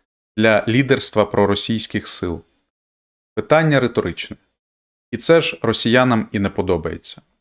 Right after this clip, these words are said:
Тим не менш, в активну боротьбу включаються троянські кобиляки Кремля, зокрема нинішній режим Орбана.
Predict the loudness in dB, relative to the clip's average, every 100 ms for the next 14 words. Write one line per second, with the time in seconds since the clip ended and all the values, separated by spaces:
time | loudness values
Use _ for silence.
0 | _ 0 2 4 2 0 2 2 4 4
1 | 4 2 0 -2 0 -2 2 4 4 2
2 | 0 -2 2 4 4 2 -2 -4 -2 0
3 | 2 0 -2 -6 -4 -2 -4 -8 _ _
4 | _ _ -2 2 4 4 4 2 2 0
5 | 0 0 0 -2 -2 0 0 0 -6 -8